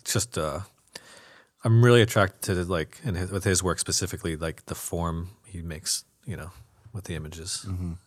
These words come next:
Speaker 1: but also that it is about, like, real world stuff.
Speaker 2: Mm-hmm.
Speaker 1: Uh, so yeah.
Speaker 2: Cool. So what, what's next for you? What's, uh, what do you have, what do you got coming up? I mean, the, the
Speaker 1: <laughs> Yeah.
Speaker 2: Nomad. Do you re-, do you know which, what you, what, where you're gonna be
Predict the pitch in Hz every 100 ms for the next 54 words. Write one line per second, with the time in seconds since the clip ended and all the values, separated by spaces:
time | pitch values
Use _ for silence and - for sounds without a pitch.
0 | _ - 90 82 - 80 78 78 78 87
1 | 76 78 - - - - - _ _ _
2 | _ 101 87 78 76 76 - - 78 87
3 | 87 87 87 - 85 95 _ _ _ -
4 | - - - - _ - - 92 90 -
5 | - _ - - 107 101 - - - -
6 | - 113 131 135 123 135 - 131 139 -
7 | - 120 135 95 73 - _ _ 92 104
8 | 101 120 110 110 120 123 123 120 113 117
9 | 120 117 127 117 123 117 110 127 131 127
10 | 127 123 117 156 139 117 110 104 117 120
11 | 104 101 98 113 123 165 170 - 110 107
12 | 117 113 117 110 117 123 127 131 131